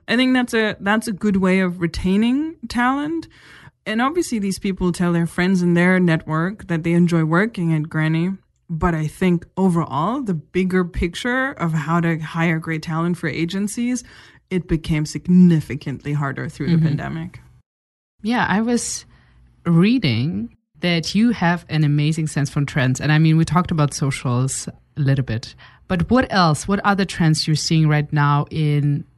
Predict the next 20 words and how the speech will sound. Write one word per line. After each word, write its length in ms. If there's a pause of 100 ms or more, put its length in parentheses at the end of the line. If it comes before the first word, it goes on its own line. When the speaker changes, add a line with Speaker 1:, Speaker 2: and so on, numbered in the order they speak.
(160)
Speaker 2:
maybe 280
social, 600
but 160
also 580
just 320
creative 640
marketing? 560 (340)
What 140
do 80
you 60
see 280
that's 300
on 200
the 100
rise 640 (200)
and 300
things 300
that 160
are 60
not, 360